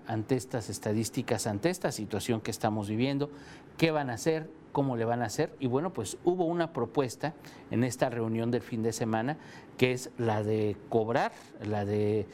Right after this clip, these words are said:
sancionar económicamente a quienes no utilicen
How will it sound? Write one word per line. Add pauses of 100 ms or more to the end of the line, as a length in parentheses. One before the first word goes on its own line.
(120)
sancionar
económicamente (400)
a
quienes
no
utilicen